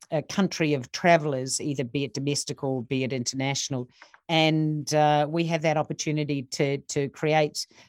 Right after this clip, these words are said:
some amazing hospitality experiences for those people, uh, when they're travelling again. So I'm delighted to see that people have been supporting us as soon as they could. You know, the industry is bouncing back, and we're seeing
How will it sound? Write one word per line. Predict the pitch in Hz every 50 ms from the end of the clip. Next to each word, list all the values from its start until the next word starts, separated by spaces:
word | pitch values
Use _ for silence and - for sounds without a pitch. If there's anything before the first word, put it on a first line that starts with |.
| _
some | - - 160
amazing | 156 151 160 160 156 156 147 135 143 143 139 143
hospitality | 147 - 165 151 - - 165 - - 156 151 147 151 143 139 135 135
experiences | 135 - - - - - 147 147 147 147 139 131 135 - - 139 131 127 - - -
for | 147
those | 127 143 139 131 -
people, | - 151 143 135 - 151 135 127 127 - -
uh, | 143 135 135 131
when | 127 139 131
they're | 131 131
travelling | 123 - - 143 139 143 147 151 143
again. | 131 117 - 131 131 131 139
So | - - 175 170 170 170 170 - - - - - -
I'm | 196 196 202
delighted | 190 202 196 196 208 208 208 208 - 180 -
to | 180
see | 170 - 180 165 165
that | 160 160 - -
people | - 185 170 - 185 165 151
have | 139 160 151 -
been | - 151 147 147
supporting | - - - - - - - 180 185 185 - 202 190 226
us | 294 - -
as | 156 135 -
soon | - 160 151 151 147
as | 135 -
they | 143 135 131
could. | - - 160 208 262 - - - - - - - - -
You | - 143
know, | 139 160 165 - _ -
the | 143 165 170
industry | 180 185 170 - - 165 160 151 151
is | 135
bouncing | 123 - - 175 175 170 - - - 160 147 135
back, | 131 165 160 175 170 -
and | 165 151 139
we're | 143 143
seeing | - - 160 151 147 147 147 139 139 135